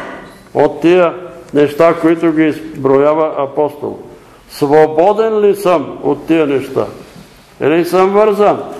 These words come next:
И ако некъде е вързан, трябва да дойде, да седне тук отпред, да каже: "Вързан съм за еди какво си. Не мога да се освобода.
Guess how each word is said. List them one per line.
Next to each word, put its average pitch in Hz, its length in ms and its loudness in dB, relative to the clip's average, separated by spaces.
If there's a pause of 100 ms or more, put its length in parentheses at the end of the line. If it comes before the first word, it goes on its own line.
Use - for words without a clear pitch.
(500)
И 120 80 -2
ако 120 220 0
некъде 185 460 2
е 175 80 2
вързан, 190 500 -2
трябва 185 320 -2
да 170 140 0
дойде, 170 420 0
да 143 160 -2
седне 170 280 2 (120)
тук 175 240 0
отпред, 185 380 0
да 156 160 -2
каже: 165 360 0 (360)
"Вързан 175 500 4
съм 185 280 0
за 160 180 2
еди 180 240 0
какво 160 380 2
си. - 180 -6 (760)
Не 143 220 2
мога 180 340 2
да 196 160 0
се 180 120 -4
освобода. 139 480 -2